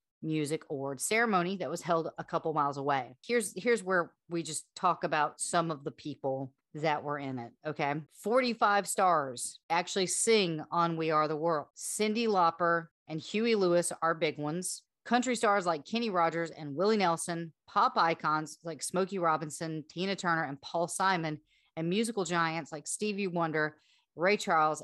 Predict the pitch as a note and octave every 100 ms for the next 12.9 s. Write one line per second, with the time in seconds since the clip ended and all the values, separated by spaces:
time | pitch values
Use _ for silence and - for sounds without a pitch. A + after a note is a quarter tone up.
0 | - D#3 C#3 C#3 C3 C3+ E3 F3+ D#3+ B2
1 | B2 - F#3+ A3+ A#3 C#4 C4 G3 G#3+ G#3
2 | G3 F#3+ F#3+ F3+ F3+ G#3 G3+ F#3+ E3 F3+
3 | F#3 F#3+ E3+ D#3+ - F3 F3 A#3 G#3+ F#3+
4 | F#3 D#3+ - F#3 G3+ B3 - - _ _
5 | _ - F3+ C#4 C4+ F#3+ A#3+ G3 - E3
6 | E3 A3+ - _ - D3+ - - D#3+ C#3+
7 | D#3+ D3 C#3 D3 G3 - _ _ _ _
8 | _ E3+ - G#3 A3 A3+ F#3 E3+ D#3+ D#3
9 | D3 E3 D#3 - G#3+ B3 C4+ D4 B3 A#3+
10 | - - _ - A#3+ F4+ D#4+ D4+ _ _
11 | - D#4+ F4+ E4+ - D#4 D#4 D#4+ D#4+ C#4+
12 | - - D4 D#4 D#4+ A#3 G#3+ A3 A3+